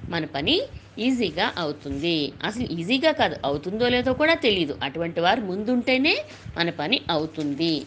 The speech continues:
అని ఈరోజు తెలియచేస్తోంది గోదాదేవి. నిన్నటి పాసురంలో తైరరవం అన్నారు. తైరంటే పెరుగు, అరవం అంటే శబ్దం.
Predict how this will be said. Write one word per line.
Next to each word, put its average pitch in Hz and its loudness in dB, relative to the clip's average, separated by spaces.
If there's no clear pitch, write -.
అని 214 2
ఈరోజు 185 2
తెలియచేస్తోంది 147 2
గోదాదేవి. 139 0
నిన్నటి 262 4
పాసురంలో 196 2
తైరరవం 196 4
అన్నారు. 139 -2
తైరంటే 180 2
పెరుగు, 147 2
అరవం 175 2
అంటే 175 -2
శబ్దం. - -6